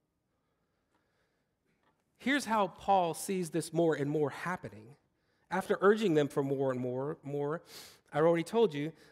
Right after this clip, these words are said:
"To aspire to live a qui-, li-, live quietly and to mind your own affairs and to work with your hands as we instructed you, that you may work properly before outsiders and not be dependent on them or be dependent on no one." The old conf-,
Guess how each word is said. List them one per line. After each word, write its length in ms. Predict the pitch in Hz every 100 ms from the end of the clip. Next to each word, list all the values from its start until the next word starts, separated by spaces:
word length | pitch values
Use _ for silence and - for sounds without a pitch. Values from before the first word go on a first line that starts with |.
| _
"To 100 | 202
aspire 360 | 180 - 220 254
to 100 | 220
live 140 | 196
a 60 | 175
qui-, 240 | - 185
li-, 200 | 160 170 190
live 300 | 165 185 175
quietly 560 | - 185 180 135 131
and 100 | 139
to 80 | 135
mind 320 | 147 156 180
your 140 | 175 165
own 100 | 151
affairs 460 | 139 156 131 131
and 80 | 143
to 80 | -
work 220 | 160 185
with 100 | 202
your 120 | 190 156
hands 360 | 156 135 127
as 140 | 135 -
we 80 |
instructed 600 | 135 - - 185 - 120 -
you, 140 | - _ _ _ _ _ _ _
that 140 | 185 175
you 240 | 190 180 - _ -
may 200 | 185 180
work 320 | 170 196 -
properly 460 | - 233 254 196 170
before 300 | 165 - -
outsiders 720 | 175 175 156 123 123 135 - _ _ _
and 120 | 170
not 160 | 175 165
be 80 |
dependent 440 | 196 185 - 220 170
on 140 | 131
them 180 | 120 110
or 60 | 120
be 100 | 147
dependent 380 | 147 175 156
on 140 | 139 131
no 100 | 156
one." 300 | 120 113 - _ _ - - _ _ _
The 80 | 180
old 420 | 233 202 - -
conf-, 300 | - 180 175